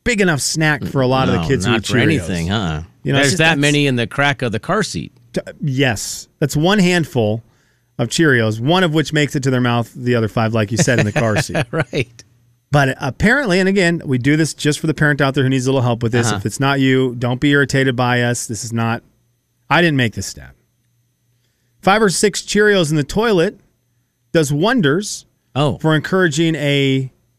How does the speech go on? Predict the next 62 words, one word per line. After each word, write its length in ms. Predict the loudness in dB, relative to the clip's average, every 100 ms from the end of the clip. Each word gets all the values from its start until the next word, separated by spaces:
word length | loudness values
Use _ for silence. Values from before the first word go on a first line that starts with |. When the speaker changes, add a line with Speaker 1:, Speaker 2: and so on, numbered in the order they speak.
| _ -6
Speaker 1:
young 440 | 0 2 2 0
boy 240 | 2 2
who's 160 | 2 2
learning 240 | 2 2
to 60 | 0
potty 260 | 0 2 0
train 220 | 0 2
Speaker 2:
Ah. 360 | 2 2 -2 -6 -8
Speaker 1:
to 80 | 0
practice 380 | 0 0 -2
their 180 | 0 0
aim. 280 | 0 -2 -6 _
Speaker 2:
A 40 |
little 180 | -20 -20
target. 420 | -12 -8 -8 -8 -14 -8 0
Speaker 1:
And 160 | 0
so 280 | 2 2 0
I 160 | 0 0
just, 240 | 0 -2
I, 120 | -2 0
again, 580 | 0 2 2 0 -4 -12
we 220 | -4 0 0
steer 300 | 2 0 2
clear 180 | 2 2
of 60 |
that 180 | 2 0
stuff, 300 | 0 0 2
but 100 | 0
I 60 | 0
thought 180 | 0
maybe 220 | 0 0 0
someone 260 | -2 -2
could 140 | -4 -2
be 320 | 0 0 -2
needing 240 | -2 -2
some 160 | -2 0
help. 260 | 0 -2
It's 220 | -6 -14 -16 -4
almost 260 | 0 0 0
nine 160 | -2
o'clock. 400 | -2 0 0 0
Maybe 200 | 0 0
you've 100 | 2
had 100 | 0
a 40 | -2
stressful 420 | -2 -2 -2 -2
morning. 420 | 0 2 2 0 -2
Speaker 2:
Yeah. 320 | -2 -2 2
Speaker 1:
And 80 | 2
that 100 | 2
is 80 |
just 140 | 0 -4
one 320 | -2 2 2
extra 280 | 0 0 0
thing 200 | 2 2
that 100 | 0
was 120 | 0
put 180 | 0 0
onto 240 | 2 2
your 100 | 0
plate. 400 | 0 0 0 0 -6
Speaker 2:
Yep. 220 | -8